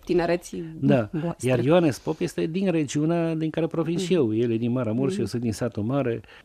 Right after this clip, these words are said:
Speaker 2: Nu știu dacă există patruzeci, cincizeci de kilometri între locurile prin care ne-am născut și am copilărit.
Speaker 1: Deci este și o carte despre oameni și despre viață, despre prietenie. Într-adevăr, când am citit-o la prima lectură, aceste două nume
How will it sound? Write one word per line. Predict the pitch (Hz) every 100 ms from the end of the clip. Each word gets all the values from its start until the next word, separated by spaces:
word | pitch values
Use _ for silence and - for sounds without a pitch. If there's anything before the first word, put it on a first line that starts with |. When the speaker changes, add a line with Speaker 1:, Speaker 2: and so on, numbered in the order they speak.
| _
Speaker 2:
Nu | 139 131 127
știu | - 110
dacă | 110
există | 110 - 117 110
patruzeci, | - 120 110 113 113
cincizeci | 117 117
de | 110
kilometri | 110 120 113 139 135 113
între | 101 104
locurile | 113 - 107 104 98 101
prin | 113
care | 110 117 113 107 101 - -
ne-am | 117 117
născut | 110 110 - 117
și |
am | 107
copilărit. | 110 107 110 107 110 107 - - _ _ - -
Speaker 1:
Deci | 190 202
este | 233 262
și | 254
o |
carte | - 220 226 208
despre | 180 175 -
oameni | 160 156 160 190
și | 196
despre | 170 -
viață, | 165 165 156
despre | 196 196 196
prietenie. | 190 202 196 190 185 156 165 - - -
Într-adevăr, | - 220 226 220 214 214 -
când | - 208
am | 185
citit-o | 185 202 220 208
la | 196 180
prima | - 220 196
lectură, | 180 175 - 208 196 190
aceste | 190 202 - 196
două | 185 202
nume | 196 202 202 185